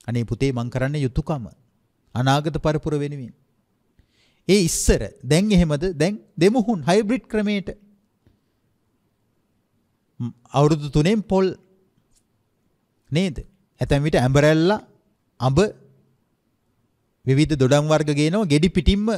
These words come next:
පෝච්චියේ ගහ උස්සගෙන එනවා අපි. ලෝකෙ වෙනස් වෙලා. දැක්කද? අපිට හිතෙනවා මේක මහා දියුණුවක් කියලා. ඇත්තෙන්ම මේ දියුණුවේ වරහන් ඇතුළේ දාන්න ඕනේ පිරිහීම කියලා. මොනවද පිරිහෙන්නේ?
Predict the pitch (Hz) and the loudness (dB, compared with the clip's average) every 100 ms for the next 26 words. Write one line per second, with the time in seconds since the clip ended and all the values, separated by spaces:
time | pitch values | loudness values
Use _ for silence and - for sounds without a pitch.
0 | - - 165 180 - 185 160 147 165 156 | -6 0 2 2 0 -2 0 0 0 -2
1 | 175 151 131 107 95 - _ _ _ _ | -4 -4 -6 -8 -10 -18 _ _ _ _
2 | _ _ _ _ _ _ _ _ _ _ | _ _ _ _ _ _ _ _ _ _
3 | - 160 175 175 196 202 - 185 185 _ | 0 2 2 0 0 -2 -2 -4 -4 _
4 | _ _ _ _ _ _ _ _ _ _ | _ _ _ _ _ _ _ _ _ _
5 | _ - 151 - - - _ _ - 139 | _ -2 -2 -4 -10 -12 _ _ -2 0
6 | 139 - - - 196 160 127 117 107 - | 0 -4 -2 2 2 2 0 -2 -6 -8
7 | _ _ _ 120 139 185 170 123 196 233 | _ _ _ 0 4 6 4 4 4 4
8 | 156 127 - 117 90 - _ _ _ - | 2 -2 -6 -8 -8 -10 _ _ _ -4
9 | 151 - 135 113 123 110 117 151 151 127 | -2 0 0 0 -2 -2 0 0 0 -4
10 | 110 104 117 _ _ _ _ _ _ 127 | -6 -8 -14 _ _ _ _ _ _ 2
11 | 147 180 170 147 127 117 120 120 117 104 | 4 4 2 -2 -2 0 -2 -2 -6 -8
12 | - 147 175 147 143 135 127 113 92 - | 0 2 4 2 -2 -8 -10 -12 -14 -18
13 | _ _ _ _ _ _ _ _ _ _ | _ _ _ _ _ _ _ _ _ _
14 | _ _ _ _ _ 147 180 196 - 202 | _ _ _ _ _ 0 2 2 2 2
15 | 240 196 123 95 80 | 2 2 -2 -6 -16